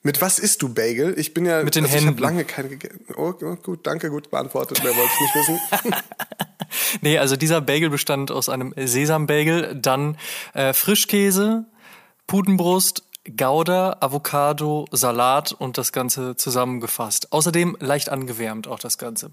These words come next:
Speaker 2: Kurz mal im Backofen. Allerdings nur den Bagel selbst, nicht das, was, nicht, nicht, nicht die Inhalte. So, das ist mir dann zu viel des Guten, aber das ist sehr
Speaker 1: <laughs>
Speaker 2: stark. Ansonsten gibt es in Amsterdam ein unfassbar gutes Bagel-Café. Ich glaub, die verkaufen gar nichts anderes.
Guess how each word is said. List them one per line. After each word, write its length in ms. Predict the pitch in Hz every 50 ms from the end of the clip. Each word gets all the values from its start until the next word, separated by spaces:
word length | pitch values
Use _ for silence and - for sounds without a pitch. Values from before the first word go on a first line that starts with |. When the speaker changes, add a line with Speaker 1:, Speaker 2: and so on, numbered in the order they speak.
| _ -
Speaker 2:
Kurz 220 | - 160 151 -
mal 100 | 151 139
im 120 | 131 127 117
Backofen. 540 | 127 120 - - 131 127 123 - 127 113 - -
Allerdings 480 | 139 139 139 127 135 139 139 - -
nur 120 | 135 135 127
den 120 | 127 123
Bagel 240 | 117 131 127 120 123
selbst, 300 | 117 127 131 131 - -
nicht 180 | 143 123 - -
das, 140 | 123 - -
was, 140 | 127 123 127 120
nicht, 200 | 117 117 110 -
nicht, 160 | 117 - -
nicht 140 | 127 - -
die 80 | -
Inhalte. 420 | 139 131 120 120 117 117 107 117 113
So, 140 | 104 113
das 180 | 104 - 110 -
ist 140 | 131 - -
mir 80 | 123
dann 140 | 113 113 113
zu 100 | - 127
viel 140 | 117 - 127
des 120 | 120 117 -
Guten, 240 | - 123 120 120 123
aber 180 | 120 120 117 - - - - - - - - -
das 220 | 170 180 - -
ist 220 | - - 147 -
sehr 140 | - 160 151
Speaker 1:
<laughs> 0 |
Speaker 2:
stark. 320 | - - 165 160 - - -
Ansonsten 760 | 147 139 127 143 151 151 - - - 156 151 151 151 147 - -
gibt 380 | - 135 - 143 135 - - -
es 480 | 143 139 135 127 - - - - - _
in 360 | - 123 123 127 127 123 123 -
Amsterdam 520 | 127 131 139 143 - - 139 135 127 127
ein 120 | 127 120 -
unfassbar 560 | - 143 151 147 - - 135 - - 139 131
gutes 420 | 120 131 131 127 139 127 - - - - - - - - _
Bagel-Café. 1000 | - 120 127 127 135 131 139 135 - - - 127 - - - 139 135 139 156 180 185 - - - - - - - _ _ _ _ _
Ich 120 | - -
glaub, 120 | - - -
die 100 | - 151
verkaufen 440 | - 123 - - 123 151 - 180 127
gar 140 | 120 117
nichts 200 | 117 117 - -
anderes. 440 | 127 123 120 120 135 160 180 - -